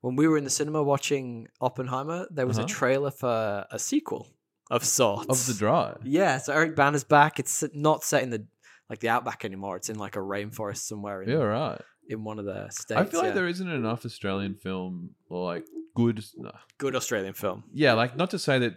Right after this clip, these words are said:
Speaker 2: Australian films aren't good,
Speaker 1: Yeah.
Speaker 2: like, but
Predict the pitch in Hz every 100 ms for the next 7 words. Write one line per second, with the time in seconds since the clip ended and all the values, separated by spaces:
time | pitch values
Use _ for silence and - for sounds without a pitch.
0 | - 107 - 107 98 107 101 95 95 85
1 | 95 82 85 117 _ _ - 104 90 -
2 | _ _ - 98 98 95 -